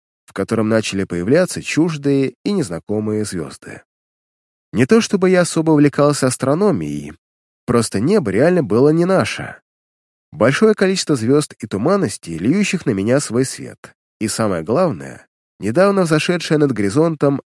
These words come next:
огромная планета с несколькими кольцами, висящая в небе. Больше похоже на то, что я сейчас нахожусь на каком-то спутнике, вращающемся вокруг газового гиганта. Думаю, примерно так выглядел бы Сатурн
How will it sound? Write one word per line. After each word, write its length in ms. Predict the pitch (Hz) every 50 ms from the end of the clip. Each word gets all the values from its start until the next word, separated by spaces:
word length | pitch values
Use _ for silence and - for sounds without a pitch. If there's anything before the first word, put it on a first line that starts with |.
| _
огромная 440 | - 107 107 127 135 127 123 110 92
планета 520 | - 90 92 110 156 196 214 - - 104 90
с 100 | - -
несколькими 540 | 113 147 160 - 151 147 135 147 143 139 - -
кольцами, 640 | - 185 185 165 - - - 78 76 73 - - _ _ _ _ _ _ _ -
висящая 500 | 120 127 - - 113 95 - - 95 117
в 40 |
небе. 400 | 139 127 92 67 60 55 50 - _ _ _ _ _ _ _ _ _ _ _ _ _ _ -
Больше 320 | - - 110 143 143 151
похоже 440 | - 113 98 - - 110 127 143 135
на 120 | 113 104
то, 140 | - 113 123
что 160 | 131 - 127
я 40 | 117
сейчас 360 | 110 - 95 - 117 120 -
нахожусь 560 | - 107 - 82 73 78 85 104 131 - - - _ _ -
на 80 | 117
каком-то 340 | - 113 110 139 131 120 98
спутнике, 600 | 87 - - - 175 208 185 - 107 - - 82
вращающемся 760 | 76 80 90 104 - - 156 160 160 151 - 147 139 - 131
вокруг 400 | 107 92 - 113 139 139 - -
газового 460 | - 82 104 117 131 127 127 123 127 127
гиганта. 680 | 127 139 143 165 170 147 101 - - - - - - _ _ _ _ _ _ _ _ _ _ _ _ _ _ _ _ -
Думаю, 420 | 87 104 135 151 160 156 151 135
примерно 420 | - 131 135 143 143 135 131 123
так 340 | - - 175 185 160 127 -
выглядел 440 | 123 131 131 127 123 120 120 113 110
бы 100 | 104 104
Сатурн 480 | - 85 82 - 131 151 160 160 151